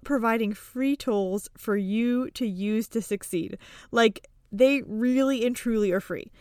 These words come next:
There is no catch. And I've put a ton of time into developing them. So the free guides, templates, the tools that I share with you are the exact things that I have used in my own business,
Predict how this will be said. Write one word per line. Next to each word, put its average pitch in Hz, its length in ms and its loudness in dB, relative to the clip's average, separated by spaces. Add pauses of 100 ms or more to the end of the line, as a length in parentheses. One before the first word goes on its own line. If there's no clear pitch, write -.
(120)
There 190 140 0
is 247 120 4
no 254 140 4
catch. - 420 -6 (460)
And 240 160 4
I've 240 180 2
put 294 140 0
a 285 80 0
ton 240 300 -4
of 269 100 -6
time 220 340 -2
into 208 160 -2
developing 190 520 -2
them. 262 260 0 (320)
So 247 480 4
the 233 140 -2
free 262 200 -4
guides, 311 400 0
templates, 277 540 0
the 208 100 -4
tools 277 380 -2
that 247 100 -2
I 202 60 -2
share 214 240 -4
with 233 160 -2
you 240 140 -4 (360)
are 254 120 6
the 269 120 0
exact 262 720 -2
things 285 540 2
that - 180 -2
I 254 180 0
have 277 180 2
used 269 340 0
in 254 140 -4
my 240 240 -2
own 392 260 0
business, 220 680 0